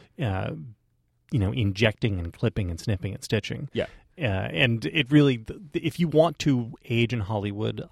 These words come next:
Speaker 1: I would suggest the Harrison Ford path, not the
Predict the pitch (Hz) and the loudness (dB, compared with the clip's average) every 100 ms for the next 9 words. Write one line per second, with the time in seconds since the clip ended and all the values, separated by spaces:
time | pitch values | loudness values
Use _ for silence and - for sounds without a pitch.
0 | - 104 104 - 107 - 95 - - 107 | -8 -6 -6 -8 -10 -8 -10 -10 -8 -8
1 | 110 127 - 135 147 147 _ _ _ _ | -6 -6 -4 -2 -2 -6 _ _ _ _
2 | _ - 139 139 - - 117 104 - 127 | _ -6 -4 -4 -8 -10 -4 -4 -4 -8
3 | 123 | -10